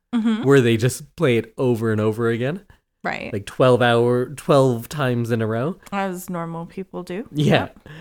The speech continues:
Speaker 2: And I think that's where a lot of its modern popularity came from. I think it was successful at the time, but not, like, a huge thing.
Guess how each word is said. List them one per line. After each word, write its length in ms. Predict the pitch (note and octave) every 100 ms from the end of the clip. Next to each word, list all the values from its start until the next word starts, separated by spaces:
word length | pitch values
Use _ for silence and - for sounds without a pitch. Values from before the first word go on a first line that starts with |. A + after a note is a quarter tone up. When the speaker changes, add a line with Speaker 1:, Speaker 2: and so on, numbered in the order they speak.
| - - _
Speaker 2:
And 220 | E3+ D#3
I 80 | D#3
think 320 | D3 A3 C#3
that's 300 | B2+ C3+ -
where 160 | C#3+ D3
a 100 | C3
lot 340 | G#2 G#2+ A2+
of 140 | A#2 A2+
its 220 | A2 C#3
modern 460 | A2 G2+ G#2 A2
popularity 680 | A2 G#2+ - G2 G#2+ C#3 F#3
came 260 | F3+ G3 F#3+
from. 240 | G#3 G#3+
I 60 | A3+
think 160 | E4+
it 60 | E4
was 260 | A#3 - -
successful 1040 | C#3+ B2+ - - F#3 G3 - - A#2 A2+
at 180 | A2 -
the 80 |
time, 380 | F#2+ - G#2+ G#2
but 120 | B2
not, 300 | C#3 D3 B2
like, 160 | G#2 A2+
a 40 |
huge 500 | G2+ E3+ E3+ A#2+ G2+
thing. 360 | - G#2+ F#2